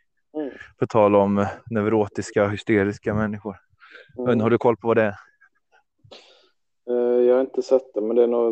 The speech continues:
Speaker 1: nå-, något gammalt hus och det är något så här brittiskt, eh,
Speaker 2: Ja, bi-, brittiskt aristokrati i början på nittonhundratalet, typ.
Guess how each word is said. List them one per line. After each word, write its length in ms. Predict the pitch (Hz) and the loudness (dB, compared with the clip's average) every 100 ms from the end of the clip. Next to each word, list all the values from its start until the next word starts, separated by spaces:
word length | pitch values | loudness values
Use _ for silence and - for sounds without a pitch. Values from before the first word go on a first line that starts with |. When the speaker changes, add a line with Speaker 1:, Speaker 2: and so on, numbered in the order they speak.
| 104 | -2
Speaker 1:
nå-, 300 | 113 113 113 | -4 -2 -2
något 220 | 107 110 | -2 0
gammalt 500 | 107 104 107 - - | 0 0 -6 -8 -2
hus 580 | 117 110 110 - - - | 0 2 0 -4 -16 -4
och 220 | 104 98 | -2 0
det 60 | 107 | -4
är 80 | |
något 140 | 101 98 | -4 -4
så 100 | 104 | -2
här 60 | |
brittiskt, 680 | 98 101 - - 98 - - _ _ - | 2 0 0 -6 -6 -6 -18 _ _ -4
eh, 600 | 98 98 95 98 101 - | -2 0 -4 -6 -8 -12
Speaker 2:
Ja, 280 | - 98 85 - _ _ | -8 -6 -6 -10 _ _
bi-, 180 | 123 117 | 2 2
brittiskt 580 | 117 123 120 113 104 127 | 2 0 0 -2 0 2
aristokrati 540 | 113 104 107 113 117 | 2 2 0 2 4
i 120 | 101 | 2
början 280 | 101 104 104 | 4 2 2
på 220 | 107 98 | -2 -2
nittonhundratalet, 840 | 101 101 101 101 101 101 101 98 - | -4 -6 -6 -2 -2 -2 -2 -4 -6
typ. 120 | _ | _